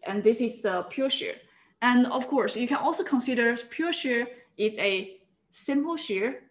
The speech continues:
and then I rotate it, right? So in terms of shear strain, it is the same. You just, uh, you need to know what is simple shear and pure shear. Um, so as you can see that for the, uh, shear strain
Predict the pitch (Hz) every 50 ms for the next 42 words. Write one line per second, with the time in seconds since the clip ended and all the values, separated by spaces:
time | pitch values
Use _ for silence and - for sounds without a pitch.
0 | _ _ _ _ _ _ _ - 208 208 196 196 - 208 202 202 - 202 196 185
1 | 190 208 202 202 - - 254 285 - - - - - _ _ _ _ _ _ _
2 | - 190 185 175 151 - - - _ _ _ _ _ _ _ _ - - - 233
3 | 226 220 220 220 226 - - - - - 262 262 262 254 269 320 330 349 339 294
4 | 285 - - 285 294 302 294 - 254 226 214 214 220 214 - 226 214 214 214 214
5 | 202 196 - - - - - - - - 202 190 214 208 214 208 - - - -
6 | - 190 185 185 - - - 190 196 196 196 202 - - 190 170 165 170 - -
7 | - 202 220 220 180 143 113 - - - - - _ _ _ _ - 190 185 180
8 | 185 175 175 - - 202 185 202 180 196 - - - - - - - - - -
9 | - - - - - - - - - _ _ - - 208 202 196 - 185 208 -
10 | - - _ _ _ _ - - - 269 240 233 - - 240 233 254 233 262 254
11 | 247 254 269 269 254 240 220 214 214 - - - - _ _ _ _ _ _ -
12 | - 233 226 220 214 214 214 202 196 190 208 - - - _ _ _ _ _ _
13 | - - 170 170 165 220 - - 269 262 269 - - 220 208 240 269 302 - -